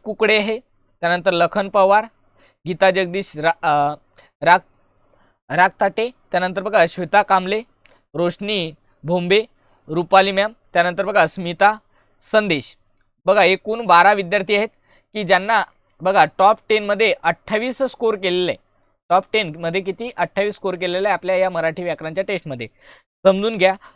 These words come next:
टेस्ट एकदम जबरदस्त होती, टेस्ट एकदम जबरदस्त होती. हे मी नाही म्हणत, तर विद्यार्थ्यांचा प्रतिसाद आहे. का बरं? कारण की आपण हंड्रेड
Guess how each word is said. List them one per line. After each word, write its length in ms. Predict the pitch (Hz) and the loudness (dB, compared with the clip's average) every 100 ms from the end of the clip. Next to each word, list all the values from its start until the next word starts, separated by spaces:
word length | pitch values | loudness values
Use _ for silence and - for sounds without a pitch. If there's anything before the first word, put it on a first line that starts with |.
| _ _ | _ _
टेस्ट 280 | 220 240 - | 4 6 4
एकदम 380 | 196 175 220 190 | -6 -2 -2 -2
जबरदस्त 520 | 156 180 196 190 202 | 2 4 4 2 -4
होती, 240 | 202 220 240 _ _ _ _ _ | -6 -10 -16 _ _ _ _ _
टेस्ट 200 | 214 220 185 | 0 0 -4
एकदम 300 | 185 196 175 | -4 -4 0
जबरदस्त 460 | 175 196 185 196 | 0 0 0 -4
होती. 220 | 190 220 233 _ _ - | -6 -10 -14 _ _ -6
हे 100 | 185 | -4
मी 180 | 180 208 | -2 -2
नाही 120 | 240 | -2
म्हणत, 200 | 190 202 - | 0 -2 -2
तर 80 | 208 | -4
विद्यार्थ्यांचा 600 | 185 165 190 190 208 220 | -4 2 2 2 -2 -4
प्रतिसाद 540 | 214 196 202 202 143 | -2 -6 -6 -6 -6
आहे. 80 | 110 - _ _ - | -8 -12 _ _ 0
का 180 | 196 214 | 2 4
बरं? 280 | 220 240 254 | 2 -2 -6
कारण 220 | - 196 202 | -4 -4 -4
की 100 | 214 | -6
आपण 220 | 214 208 | -6 -10
हंड्रेड 420 | - 156 147 226 | -10 -8 -6 -6